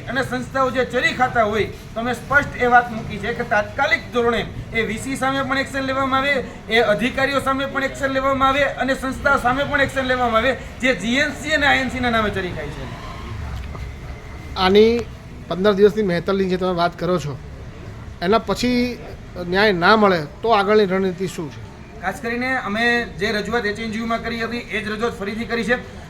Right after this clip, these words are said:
Speaker 1: અને તેની સાથે સાથે અમે એ પણ માંગણી કરી છે કે પંદર દિવસની અંદર તમે સુઓ મોટો લઈ, સ્વતઃ સંજ્ઞાન લઈ, તાત્કાલિક ધોરણે આમાં એક્શન લો,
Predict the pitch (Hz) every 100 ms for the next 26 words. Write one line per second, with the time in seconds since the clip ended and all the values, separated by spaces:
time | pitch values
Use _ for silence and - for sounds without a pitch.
0 | 190 240 240 254 254 240 214 196 185 143
1 | - - 180 226 220 247 269 240 247 247
2 | 240 233 240 247 202 226 254 226 233 247
3 | 233 233 233 247 240 233 226 214 233 240
4 | 233 233 233 208 233 233 - - 185 208
5 | 269 269 240 240 247 240 240 208 208 254
6 | 254 190 220 240 226 220 208 214 233 226
7 | 240